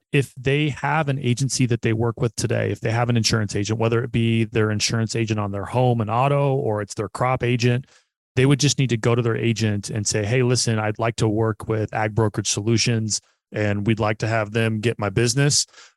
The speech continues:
Um, just have them reach out to us. Uh, and by us, I mean Willie. And Willie can get them set up with, uh, some appointment paperwork and, and get all the, um, legal stuff out of the way that will allow us to do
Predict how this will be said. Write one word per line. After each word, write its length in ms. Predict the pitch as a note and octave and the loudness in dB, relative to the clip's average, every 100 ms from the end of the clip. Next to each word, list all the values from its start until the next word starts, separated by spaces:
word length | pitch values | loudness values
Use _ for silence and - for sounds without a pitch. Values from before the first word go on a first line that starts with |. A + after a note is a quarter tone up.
| - | 0
Um, 260 | B2+ A#2 | 2 2
just 220 | G#2+ D3+ D3+ | 2 2 4
have 180 | E3+ | 2
them 180 | D3+ C#3 | 2 2
reach 200 | C#3+ - | 2 2
out 180 | C#3+ B2+ | 0 0
to 100 | C3 | -2
us. 460 | B2+ B2 C3 - - | -2 0 0 0 0
Uh, 200 | A#2+ A2+ | 0 0
and 80 | A2+ | 0
by 140 | A2+ | 0
us, 240 | B2 C3 A2+ | 2 0 0
I 60 | |
mean 180 | A2+ G#2+ | 0 2
Willie. 340 | A#2 C#3+ E3 - _ _ _ | 2 4 2 -2 _ _ _
And 440 | C3+ A#2+ A#2 A2 G#2+ | 0 2 2 -2 -2
Willie 360 | G#2+ B2+ C3 | 0 2 2
can 260 | A#2+ C3 A#2 | 2 0 2
get 200 | B2 - | 0 0
them 120 | A#2+ | 0
set 240 | - A#2+ | 2 2
up 160 | A#2+ A#2+ _ | 2 -4 _
with, 320 | B2+ A#2+ A2+ A#2 | -2 -2 -2 -4
uh, 280 | A2 B2 | -4 -4
some 200 | A#2 B2+ | -2 0
appointment 340 | A2 - B2+ B2 | 0 0 -2 -2
paperwork 540 | B2 B2 A#2+ B2 B2 | -2 -2 -2 -2 -2
and, 160 | A2+ B2 | -4 -2
and 120 | A#2 | -2
get 160 | A2+ A2+ | -2 0
all 160 | A2+ | -2
the, 280 | A2 A2 G#2+ - _ _ - | 0 0 -2 -6 _ _ -8
um, 280 | G#2+ G#2+ G#2+ | -6 -4 -4
legal 240 | A#2+ B2+ B2 | 0 2 2
stuff 240 | - B2 | 0 -2
out 140 | B2 A#2 | 0 -2
of 60 | |
the 60 | A2+ | 0
way 220 | A2+ A#2 | 0 0
that 140 | A2+ | 0
will 200 | A#2 A2 | -2 -2
allow 440 | A2+ G#2 A2 A2+ A2+ | -4 -4 -4 -2 0
us 180 | A#2 - | 0 -2
to 120 | A#2 | -6
do 440 | G#2 A#2 A#2 A#2 | -4 -2 0 -2